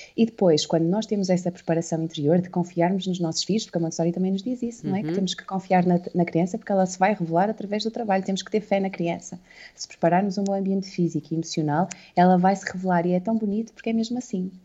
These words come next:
Speaker 1: não é? De um
Speaker 2: É.
Speaker 1: momento para o
Speaker 2: É.
Speaker 1: outro, eles revelam-se. E então, sim, primeiro preparamos-nos nós e depois é muito giro começarmos a perceber que à nossa volta as pessoas também começam a mudar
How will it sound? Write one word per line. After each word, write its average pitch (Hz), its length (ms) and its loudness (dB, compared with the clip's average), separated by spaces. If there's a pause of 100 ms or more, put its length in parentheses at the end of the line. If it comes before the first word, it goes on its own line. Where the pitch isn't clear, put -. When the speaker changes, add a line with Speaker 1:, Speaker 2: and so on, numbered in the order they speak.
(100)
Speaker 1:
não 170 100 -2
é? 180 60 2
De 185 60 0
um 180 40 4
Speaker 2:
É. - 20 6
Speaker 1:
momento 190 260 2
para 185 120 4
o 180 80 6
Speaker 2:
É. 196 80 6
Speaker 1:
outro, 254 240 0 (340)
eles 208 200 2
revelam-se. 151 600 -4 (400)
E 208 160 2
então, 214 400 2 (680)
sim, 147 200 0
primeiro 151 320 2
preparamos-nos 160 560 -2
nós 175 240 0
e 196 40 0
depois 196 180 -2
é 202 80 0
muito 185 160 -4
giro 190 240 0
começarmos 175 560 -4
a 180 40 -2
perceber 165 580 -4
que - 120 -6
à 170 60 2
nossa 196 280 -2
volta 190 280 -2
as 202 80 -4
pessoas - 240 -6
também 214 200 -2
começam 208 360 -4
a - 20 -4
mudar 196 340 0